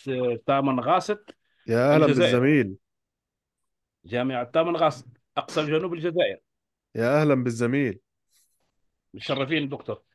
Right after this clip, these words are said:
Speaker 1: آه، دكتور، في الحقيقة، آه، إن شاء الله، آه، سوف نتواصل مع رئاسة القسم
Speaker 2: تمام.
Speaker 1: وندلهم على الموقع، لأن هناك أيام دكتورالية سوف يعقدها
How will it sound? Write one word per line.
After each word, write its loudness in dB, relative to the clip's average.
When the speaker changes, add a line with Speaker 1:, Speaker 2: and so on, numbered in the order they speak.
Speaker 1:
آه، 4
دكتور، -10
في -10
الحقيقة، -4
آه، 2
إن -10
شاء -6
الله، 4
آه، 0
سوف -6
نتواصل -2
مع -2
رئاسة -4
القسم -4
Speaker 2:
تمام. 0
Speaker 1:
وندلهم -4
على -2
الموقع، -2
لأن -4
هناك -4
أيام -2
دكتورالية -2
سوف -6
يعقدها -2